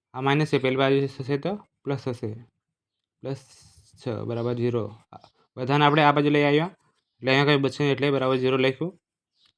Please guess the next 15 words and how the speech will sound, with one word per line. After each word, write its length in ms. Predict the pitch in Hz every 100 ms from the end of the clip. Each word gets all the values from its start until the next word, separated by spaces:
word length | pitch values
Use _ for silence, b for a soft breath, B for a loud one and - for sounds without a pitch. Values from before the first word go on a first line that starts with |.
| _ -
એક્સનો 180 | 110 143
વર્ગ 140 | 143 135
એમને 180 | 139
એમ 140 | 139 143
જ, 80 | 147 -
આ 80 | 127 127
બંને 160 | 135
ઉડી 220 | 131 135
જશે. 200 | 139 147 156 - _ _ _ _ _ _ _ _
એક 140 | 135 139 135
ને 100 | 147 165 -
છ 40 | - 151 160
કેટલા 220 | 143 139
થયા? 200 | 151 156
સાત. 220 | 135 107